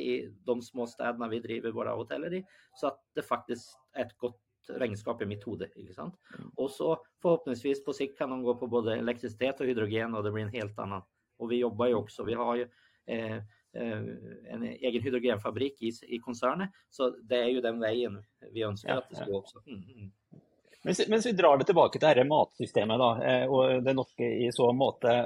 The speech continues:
Speaker 2: og, og det er jo, eh, all, all, all matproduksjon og landbruk er jo kraftig regulert i de fleste, eh, steder i verden, om ikke overalt, eh, og i hvert fall i Norge. Eh, men, men det jeg hører du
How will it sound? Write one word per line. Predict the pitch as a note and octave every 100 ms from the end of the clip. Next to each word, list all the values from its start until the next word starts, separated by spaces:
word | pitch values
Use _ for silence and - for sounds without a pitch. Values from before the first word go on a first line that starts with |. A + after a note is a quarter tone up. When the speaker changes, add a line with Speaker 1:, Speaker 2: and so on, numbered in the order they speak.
| C3+
Speaker 2:
og, | C3+ C3 B2+
og |
det | C3
er | C3 A#2+
jo, | B2+ C3 C3 C3 - -
eh, | C#3+ C#3
all, | C3+ C#3+
all, | - C#3+ -
all | C#3 D3+
matproduksjon | D#3 B2 C3 A#2 A2+ C3+
og | C3+
landbruk | C3+ A#2 A2+ B2
er | C3+ A#2
jo | B2 A#2
kraftig | B2+ - - B2
regulert | B2 G#2 A2 A2+ C3+
i |
de | A#2+
fleste, | A#2 B2 - B2 A#2 A#2 A#2 - _ _ _ _ _ -
eh, | B2+
steder | - B2+ A2
i | A#2+
verden, | A#2 A2+ B2+ C#3+
om | C3+ B2+
ikke | - A#2+ A#2 A#2+
overalt, | A#2 D3+ F#3 - -
eh, | D3 C#3+ C3+ C3 - _ -
og | C#3+ C3+ C3 B2+ B2+
i | B2
hvert | C3 -
fall | C3+
i | B2+
Norge. | C3 A#2 D3 F#3 D#3 D3+
Eh, | C#3 B2+ - _ _
men, | D3 D#3+
men | E3+ D3
det |
jeg | D#3 D#3+
hører | F3 D#3 A#2 C#3
du | C3